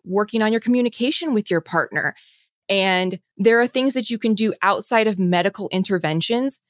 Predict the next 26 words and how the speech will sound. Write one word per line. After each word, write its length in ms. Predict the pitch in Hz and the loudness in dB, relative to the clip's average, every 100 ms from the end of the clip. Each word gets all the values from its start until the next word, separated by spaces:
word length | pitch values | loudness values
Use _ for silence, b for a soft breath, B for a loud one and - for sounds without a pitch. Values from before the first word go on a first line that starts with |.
| _ | _
that 160 | 185 208 | 2 2
will 180 | 202 - | 2 0
already 600 | 185 208 233 196 196 196 | 0 4 4 2 2 2
start 560 | 196 - - 175 175 - _ | 0 -4 -2 0 0 -2 _
helping 600 | - - 180 185 175 170 - - | -8 -2 0 2 2 0 -4 -12
solve 560 | - - 180 190 190 | -6 2 4 4 0
the 120 | - - | -4 -4
underlying 560 | 175 170 160 156 156 | 0 0 0 0 -2
problem. 720 | 156 - 143 143 165 190 233 320 b b b _ _ | -6 -2 0 0 0 -2 -2 -6 b b b _ _
And 140 | - 233 | -2 2
then 120 | 294 | 2
the 80 | 302 | 2
medical 480 | 254 233 247 269 240 | 2 2 2 0 -2
part 480 | - 220 208 196 - | -2 2 2 0 -6
can 200 | - 233 | -4 0
just 220 | 214 208 - | 0 0 -2
be 300 | 202 196 175 _ _ _ _ - | 0 0 -2 _ _ _ _ 0
a 120 | 202 | 2
wonderful 880 | 190 185 196 220 240 233 - 214 - | 2 2 4 4 4 2 2 0 0
adjunct 840 | 165 165 185 170 151 135 - - - - | 0 0 0 0 -2 -2 -10 -16 -18 -6
to 120 | 214 | -2
what 240 | 196 185 - | 2 2 2
you're 200 | 175 - | 0 2
already 420 | 165 165 160 170 | 2 2 2 0
working 460 | 151 147 151 202 | 0 -2 -2 -2
on. 340 | 202 220 233 | 0 0 0